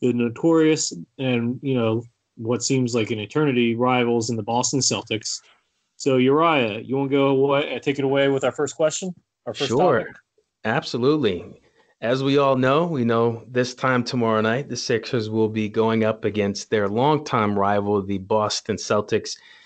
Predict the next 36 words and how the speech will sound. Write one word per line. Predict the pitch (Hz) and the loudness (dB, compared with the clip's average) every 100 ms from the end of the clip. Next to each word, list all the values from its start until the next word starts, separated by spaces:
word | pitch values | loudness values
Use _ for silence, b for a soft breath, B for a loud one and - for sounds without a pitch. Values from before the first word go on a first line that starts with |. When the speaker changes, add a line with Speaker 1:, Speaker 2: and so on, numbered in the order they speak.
| B B - | B B -4
Speaker 2:
And | 135 | -2
the | |
first | 127 196 196 - | 2 2 2 0
question | 160 147 - | 2 2 2
that | 127 117 | 0 2
we're | 113 | 0
gonna | 113 110 | 0 0
dive | 107 110 110 104 | 0 0 2 2
into | 107 107 - 107 101 95 B B B B - | 2 0 0 0 0 -2 B B B B -12
has | - 135 - | -2 -2 0
to | 143 | -4
do | 123 120 117 | 0 0 2
with | 110 107 104 - - - - _ _ _ _ | 2 2 0 -4 -16 -20 -20 _ _ _ _
a | 120 | -8
player | - - 123 107 95 85 - _ | -8 -4 0 2 0 -2 -10 _
from | - 113 | -4 0
the | 107 | 0
Sixers. | - 117 - - 67 67 - b b b - | -2 -4 -4 -6 -6 -8 -14 b b b -4
And | 117 | -2
that | 135 | -2
player | - 143 131 120 117 | 0 2 4 4 2
is | - 127 113 110 107 | 0 0 0 0 -4
anyone | 147 147 143 135 | -2 0 2 2
who | 120 131 | 2 0
we | 123 143 147 | 2 2 0
feel | 147 - 110 107 | -2 0 2 2
as | 104 | -2
though | 107 104 98 | -2 0 2
would | 98 107 107 | 2 0 -2
be | 110 | -2
the | 104 | -2
most | 104 101 - | -2 -2 -6
critical | - 131 123 104 101 | -2 0 0 0 -4
for | - | -4
them | 104 104 101 101 | -2 0 0 -2
to | - - 104 98 95 | -4 -2 0 0 -2